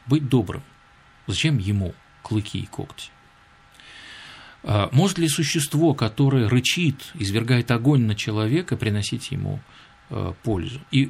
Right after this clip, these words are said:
э, вот тут происходит некое как бы смешение. Такое впечатление, что в таких сказках,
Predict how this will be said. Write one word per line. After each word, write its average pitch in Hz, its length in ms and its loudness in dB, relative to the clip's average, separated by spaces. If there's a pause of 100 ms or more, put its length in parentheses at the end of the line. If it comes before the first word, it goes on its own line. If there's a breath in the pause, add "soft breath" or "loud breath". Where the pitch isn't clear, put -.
(100)
э, 123 340 0
вот 139 280 -2
тут 233 200 -4
происходит 165 380 -2
некое 156 220 -4
как 143 160 -6
бы 120 140 -2
смешение. 135 720 0 (320 loud breath)
Такое 170 220 0
впечатление, 196 520 0
что 139 520 0 (640)
в 120 180 -2
таких 147 320 0
сказках, 196 640 -2